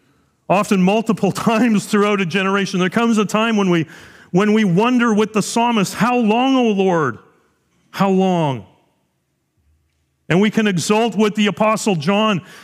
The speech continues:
at the end of Revelation, "Come, Lord Jesus." There's a longing for change, a longing for renewal, for revival,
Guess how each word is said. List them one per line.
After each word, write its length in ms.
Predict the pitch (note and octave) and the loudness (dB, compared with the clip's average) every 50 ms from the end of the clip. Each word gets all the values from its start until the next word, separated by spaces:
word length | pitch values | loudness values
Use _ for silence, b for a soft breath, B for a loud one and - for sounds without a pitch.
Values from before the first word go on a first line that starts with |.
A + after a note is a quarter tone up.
| B | B
at 240 | G3 F#3+ G3+ F3+ E3+ | -2 -2 -2 0 0
the 160 | G3+ G#3 F3+ | 0 0 2
end 200 | F#3+ G#3+ A#3+ A#3+ | 0 0 0 0
of 120 | A#3+ F#3+ F3 | 0 0 0
Revelation, 720 | G#3+ A3 G#3 G#3 G#3+ G3+ A3 A#3 A#3 - - A3 G#3 F#3 | 0 0 0 0 0 0 0 0 0 0 0 0 0 0
"Come, 320 | - - A3 B3+ B3+ C4 | 0 0 0 2 2 2
Lord 340 | C4 B3+ B3 A#3+ A#3 A3 E3+ | 2 2 2 2 0 0 -2
Jesus." 960 | C3 B2 F3 A#3 B3 A#3+ A3+ F3+ D#3 F#3+ F3+ D3 - - - - - - - - _ _ _ _ _ _ _ _ _ _ _ _ _ _ _ _ _ _ _ _ _ _ _ | -2 -2 0 0 2 2 0 0 0 0 0 -2 -4 -6 -10 -10 -12 -12 -16 -18 _ _ _ _ _ _ _ _ _ _ _ _ _ _ _ _ _ _ _ _ _ _ _
There's 160 | D3+ C#3+ - | -4 -2 0
a 60 | E3+ | 0
longing 440 | D#3 D#3+ F3 F3+ F#3 G3 G3+ G3 F#3 | 0 0 0 0 0 0 -2 -2 -2
for 160 | - - F3 | -2 -4 -4
change, 380 | D3+ - - G3 G3 G3 F#3 D3+ | -4 -4 -4 -2 -2 -2 -2 -2
a 60 | E3+ | -2
longing 420 | D#3 E3 F3 F#3+ G3+ G3+ G3+ G3 F3 | 0 0 0 0 0 0 -2 -2 -4
for 200 | - - F#3+ F3+ | -2 -2 0 0
renewal, 480 | F3+ F3 E3 E3+ F3+ G#3 G3+ F3+ E3+ | 0 0 0 0 0 0 2 0 0
for 200 | D3+ - F3+ E3+ | -2 -2 -2 0
revival, 680 | E3 E3 D#3 D3 E3 E3+ F3+ F#3+ G3 F3+ F3 E3+ D3 | 0 0 0 0 0 -2 0 -2 -2 -2 0 -2 -2